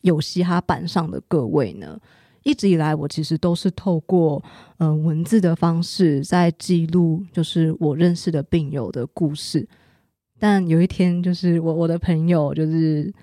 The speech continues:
我，也是我的制作人群宁，然后他就问我说：“诶，现在 Podcast 正夯，我们要不要一起来，就是搞点事啊？”然后我就觉得好啊，好啊，因为我也很想要，就是把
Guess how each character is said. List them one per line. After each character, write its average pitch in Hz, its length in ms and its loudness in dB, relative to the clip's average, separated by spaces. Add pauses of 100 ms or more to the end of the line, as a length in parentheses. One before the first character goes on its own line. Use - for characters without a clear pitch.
我， 160 180 0
也 160 120 2
是 220 100 2
我 196 60 4
的 165 120 0
制 170 220 0
作 160 260 2
人 135 260 -2
群 131 200 -4 (140)
宁， 202 180 -8 (200)
然 156 120 -6
后 151 80 -2
他 160 100 0
就 160 140 2
问 165 160 0
我 143 160 -4
说 151 600 -2
：“诶， 170 260 2
现 196 120 2
在 185 120 2
Podcast 185 540 0
正 170 240 0
夯， 165 180 0
我 156 140 -2
们 165 100 2
要 170 80 2
不 165 60 0
要 160 140 2
一 165 60 0
起 175 200 -6
来， 113 280 -10
就 151 180 -8
是 151 260 -10
搞 139 200 -6
点 147 240 -6
事 143 320 -10
啊？” - 240 -12 (380)
然 160 160 -4
后 185 100 2
我 165 60 2
就 185 140 2
觉 143 120 -4
得 139 200 -6
好 156 180 -4
啊， 170 180 2
好 165 140 2
啊， 147 260 -4
因 180 80 2
为 190 80 6
我 170 140 4
也 160 160 0
很 156 160 0
想 156 180 0
要， 180 280 4 (440)
就 170 220 0
是 175 320 4 (140)
把 147 280 0